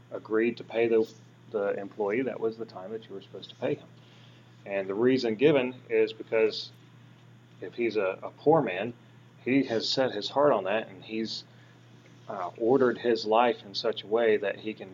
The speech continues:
pay his bill right after he gets the money that you owe him as the employer. So he's living paycheck to paycheck, and if one of the paychecks gets delayed,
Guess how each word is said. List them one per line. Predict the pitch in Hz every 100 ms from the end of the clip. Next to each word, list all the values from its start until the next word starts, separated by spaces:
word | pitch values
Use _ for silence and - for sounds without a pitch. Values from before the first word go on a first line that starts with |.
| -
pay | 113 113
his | 104 95
bill | - 120 98 92 95
right | 98 107
after | 113 110 98
he | 104
gets | 101 104 -
the | 101
money | 117 98 98 - - - - - -
that | 104 90 -
you | 110
owe | 98 95
him | 101 104
as | 92 90 95
the |
employer. | 90 95 156 143 - -
So | -
he's | - 104 104
living | 107 104 95
paycheck | - 110 - 110 -
to |
paycheck, | - 104 95 127 139 - - - 92
and | 92
if | 90 -
one | 104 101
of | 90
the |
paychecks | 107 90 - 101 - -
gets | 107 -
delayed, | 98 95 101 127